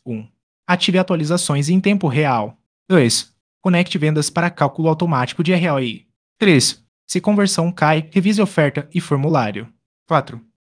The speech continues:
Se R O I negativo, corte canais ineficazes. Para decisões comerciais baseadas em relatórios de vendas, consulte também a importância dos relatórios de vendas no R D Station para a tomada de decisões. Conclusão: você aprendeu práticas essenciais,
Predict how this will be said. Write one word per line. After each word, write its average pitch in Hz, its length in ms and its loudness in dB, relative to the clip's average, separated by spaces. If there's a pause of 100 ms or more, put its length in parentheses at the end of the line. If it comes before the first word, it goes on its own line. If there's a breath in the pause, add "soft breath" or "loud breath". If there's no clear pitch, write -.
(140)
Se - 120 0
R 170 160 4
O 220 60 2
I 190 60 4
negativo, 160 680 0
corte 156 300 0
canais 160 420 2
ineficazes. 156 960 -2 (280)
Para 123 160 0
decisões 165 600 0
comerciais 208 640 0
baseadas 175 640 2
em 151 80 0
relatórios 180 640 0
de 147 100 -2
vendas, 131 500 -4 (280 soft breath)
consulte 160 480 -2
também 180 320 0
a 175 40 2
importância 180 640 0
dos 160 200 -2
relatórios 180 540 0
de 135 80 -2
vendas 170 400 0
no 170 140 0
R 180 160 2
D 190 160 2
Station 214 400 -2
para 175 220 0
a 147 40 -2
tomada 170 360 0
de 139 80 -2
decisões. 143 840 -2 (300)
Conclusão: 214 480 0
você 185 220 0
aprendeu 190 500 2
práticas 175 500 0
essenciais, 196 800 -2